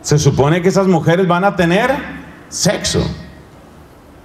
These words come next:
O sea que se trata de congelar los óvulos y se trata de esterilizarse ellas durante esos años. ¿Qué le pasa a un endometrio bloqueado durante doce años, durante quince años?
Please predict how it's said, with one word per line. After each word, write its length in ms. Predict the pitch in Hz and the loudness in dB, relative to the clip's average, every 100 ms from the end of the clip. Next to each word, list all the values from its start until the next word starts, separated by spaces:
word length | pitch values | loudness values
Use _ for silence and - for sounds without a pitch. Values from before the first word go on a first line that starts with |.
| - - - - - - - - - - - - - | -20 -20 -20 -20 -20 -20 -20 -20 -20 -20 -18 -12 0
O 100 | 170 | 2
sea 260 | 190 247 | 4 2
que 140 | 233 202 | 0 0
se 120 | 175 | 0
trata 420 | 175 226 226 190 | 2 2 2 2
de 140 | 175 170 | 2 2
congelar 540 | 170 147 156 190 226 | 0 2 2 2 4
los 200 | 269 262 | 2 4
óvulos 880 | 214 202 233 262 320 320 - - - - - - | 2 2 2 2 2 0 -6 -12 -14 -18 -20 -2
y 100 | 160 | 0
se 140 | 156 156 | 4 2
trata 500 | 160 165 175 240 208 | 4 2 2 0 2
de 460 | 214 277 349 311 - - - - - - - - - | 4 2 0 -4 -10 -18 -20 -20 -20 -20 -20 -18 -2
esterilizarse 1000 | 156 156 165 147 139 110 147 170 226 175 | 0 2 2 2 2 2 0 2 2 2
ellas 260 | 165 202 | 4 2
durante 360 | 175 139 113 110 | 2 0 0 0
esos 240 | 117 147 | 0 2
años. 540 | 202 190 113 - - - - - - - - - - - - - - - - - - - | 2 2 -2 -6 -8 -14 -18 -20 -20 -20 -20 -20 -20 -20 -20 -20 -20 -20 -20 -20 -20 0
¿Qué 200 | 165 196 | 2 4
le 180 | 196 190 | 2 2
pasa 540 | 185 175 - 165 156 | 0 0 2 2 2
a 140 | 143 | 0
un 160 | 151 165 | 0 2
endometrio 760 | 170 147 143 156 156 156 147 139 | 2 2 2 2 0 0 2 2
bloqueado 600 | 135 123 131 143 147 147 | 2 0 2 2 2 2
durante 400 | 131 123 110 120 | 2 2 0 2
doce 360 | 123 139 143 | 2 2 2
años, 320 | 147 143 123 101 | 2 4 2 2
durante 380 | 113 104 - | 2 2 -2
quince 340 | - 143 139 123 | 0 2 2 2
años? 460 | 104 101 - - | 2 2 0 -8